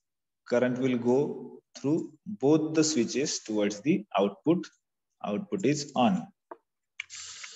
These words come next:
When zero one input is applied, this switch is on. I three is conductive.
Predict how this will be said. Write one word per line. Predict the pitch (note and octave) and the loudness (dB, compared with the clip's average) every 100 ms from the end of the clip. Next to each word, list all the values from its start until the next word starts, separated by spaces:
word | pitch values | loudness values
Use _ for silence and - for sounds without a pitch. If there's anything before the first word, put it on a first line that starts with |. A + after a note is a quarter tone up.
| - - - - - _ _ _ _ _ _ _ - | -16 -14 -14 -14 -20 _ _ _ _ _ _ _ -6
When | G#2+ A#2+ C#3+ - - _ _ _ _ _ _ _ _ - - | 0 0 -2 -10 -18 _ _ _ _ _ _ _ _ -10 -6
zero | - C3 D3 | 2 6 8
one | C#3+ | 8
input | C#3 B2+ B2+ A#2+ | 6 4 4 6
is | A#2 | 6
applied, | G2 F#2+ G#2 D#3+ - _ _ _ _ - | 4 4 4 4 0 _ _ _ _ -4
this | A2 D#3 - | 4 4 6
switch | C#3+ C#3+ D3 | 2 4 6
is | F3 F#3 - - - _ _ _ _ _ _ _ - | 4 4 0 -2 -10 _ _ _ _ _ _ _ -2
on. | C3 A#2 F#2+ - - - | 2 4 2 -4 -10 0
I | G#2+ A2 | 0 2
three | C3+ B2+ D3 | 2 4 6
is | F#3 - - - | 4 2 -8 -4
conductive. | - C3 C3 B2+ - G2 | 0 2 2 0 -2 -2